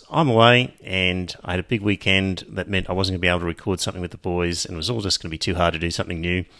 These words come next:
And we do have a lot of stuff in the back catalogue that's there available for all of you to listen to at whatever time. So, uh, I had Streetwalker in mind.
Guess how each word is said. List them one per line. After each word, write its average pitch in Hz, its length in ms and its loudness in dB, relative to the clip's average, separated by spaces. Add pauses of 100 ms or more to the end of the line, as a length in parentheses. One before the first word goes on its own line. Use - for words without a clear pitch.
(440)
And 120 480 -2 (380)
we 202 80 -4
do - 120 2
have 135 140 6
a - 20 2
lot 95 140 4
of 90 60 0
stuff - 340 -2
in 101 80 -8
the 90 60 -2
back 98 180 -6
catalogue 147 520 -4
that's - 200 -6
there 92 320 -2
available 87 480 -2
for 82 440 -8 (540)
all 98 220 0
of 90 80 -2
you 92 80 0
to 85 80 -2
listen 90 240 -2
to 117 260 0
at 85 220 -4
whatever 85 240 -4
time. 78 400 -4
So, 92 400 2 (720)
uh, 90 320 0
I - 100 -4
had 160 320 0
Streetwalker 120 680 0
in 101 100 2
mind. 110 420 4